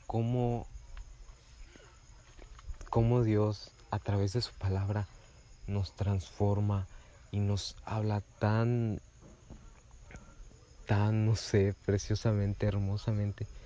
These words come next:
que no hay palabras para describir cómo es esa conexión que, que Él hace. Y cuando tú aceptas a Dios, aceptas a Cristo en tu corazón,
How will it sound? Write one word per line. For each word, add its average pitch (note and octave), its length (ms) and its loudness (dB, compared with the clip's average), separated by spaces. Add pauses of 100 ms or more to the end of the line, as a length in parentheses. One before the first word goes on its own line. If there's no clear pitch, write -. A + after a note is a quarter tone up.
(1400)
que A2+ 120 0
no A2 120 4
hay A2+ 100 0
palabras A2+ 680 0
para F#2+ 180 0
describir G2 640 2 (1080)
cómo A#2+ 480 2
es A2+ 440 0
esa G#2+ 200 -4
conexión G2+ 600 0
que, G2 340 2 (720)
que A2 160 4
Él G#2+ 140 4
hace. G2+ 520 0 (240)
Y A#2 100 -2
cuando G#2+ 560 4 (840)
tú C3+ 240 2
aceptas - 760 -4
a F#2 100 -4
Dios, F#2 320 -2
aceptas G2+ 440 -6
a G2+ 40 0
Cristo G2+ 360 -2
en A2+ 60 -2
tu - 100 -10
corazón, F#2+ 540 -2